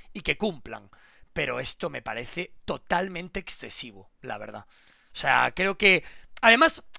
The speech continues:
em, esto también se lo puedes preguntar a tus comp-, a las compañeras y a los compañeros del equipo y pueden decirte más o menos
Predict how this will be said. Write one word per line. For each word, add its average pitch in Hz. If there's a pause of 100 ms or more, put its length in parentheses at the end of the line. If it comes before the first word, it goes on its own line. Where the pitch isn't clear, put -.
(100)
em, 185 (960)
esto -
también 226
se 196
lo 175
puedes 233
preguntar 139
a 117
tus -
comp-, 113
a 139
las 120
compañeras 160
y -
a 131
los 120
compañeros 127
del 120
equipo 117
y 113
pueden 127
decirte 147
más 147
o 123
menos 143